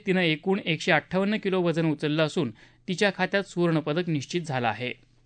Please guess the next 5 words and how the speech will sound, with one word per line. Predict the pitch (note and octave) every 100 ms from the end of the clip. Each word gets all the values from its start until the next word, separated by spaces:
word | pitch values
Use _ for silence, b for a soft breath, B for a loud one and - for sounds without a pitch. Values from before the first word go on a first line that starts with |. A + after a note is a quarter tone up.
| _ _ _ _ _ _ _ _ _ _ _ -
चीनमध्ये | - A#3+ A#3+ A#3 B3
चेंगडू | A#3 G#3 G3 G3+
इथं | A3 G#3+
झालेल्या | F#3+ F#3 F#3 G3
बॅडमिंटन | E3+ E3 F3+ F3 F#3+